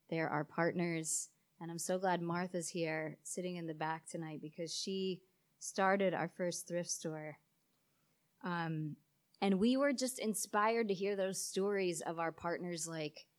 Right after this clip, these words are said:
like, being the hands and feet of Jesus like this around the world.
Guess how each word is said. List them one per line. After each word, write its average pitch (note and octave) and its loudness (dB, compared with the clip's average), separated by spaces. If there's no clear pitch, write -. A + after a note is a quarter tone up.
like, F3 -2
being G#3 4
the F3+ 4
hands F3+ 2
and F3+ 0
feet F#3 -2
of E3 -2
Jesus E3 -2
like D#3+ -4
this D3+ -4
around D#3 -4
the D3+ -6
world. D#3 -10